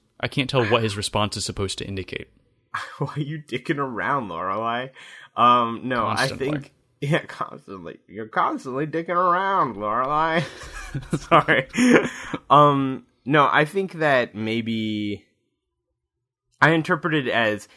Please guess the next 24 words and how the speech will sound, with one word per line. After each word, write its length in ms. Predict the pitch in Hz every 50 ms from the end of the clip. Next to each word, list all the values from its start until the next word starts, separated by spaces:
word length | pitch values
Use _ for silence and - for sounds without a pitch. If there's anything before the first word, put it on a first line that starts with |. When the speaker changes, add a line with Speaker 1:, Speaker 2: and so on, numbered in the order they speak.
| _ _ _
Speaker 2:
he 180 | - - 135 120
thought 500 | - - - 135 135 151 156 147 - -
she 260 | - - - - 131 123
was 340 | 117 113 110 110 107 -
going 320 | - - 113 107 107 107 101
to 80 | 101
say 640 | 95 - - 110 104 98 95 95 92 90 90 90 - -
what 260 | - 113 110 101 90
he 380 | - - - 107 101 101 104 104
wanted 420 | 104 95 95 95 98 107 123 131 123
her 100 | 151 156
to 40 | 147
say, 220 | 147 - 165 156 147
like, 180 | 139 139 139
"No, 140 | 180 208 202
I'm 180 | 165 135 139 160
not 200 | 175 139 - -
marrying 300 | 104 98 92 92 90 90
him 100 | 90 95
for, 200 | - - 101 92
uh, 380 | 90 90 - _ 98 101 95 87
for 140 | - -
your 200 | 95 90 90 90
money, 380 | 87 92 95 104 117 131 135 139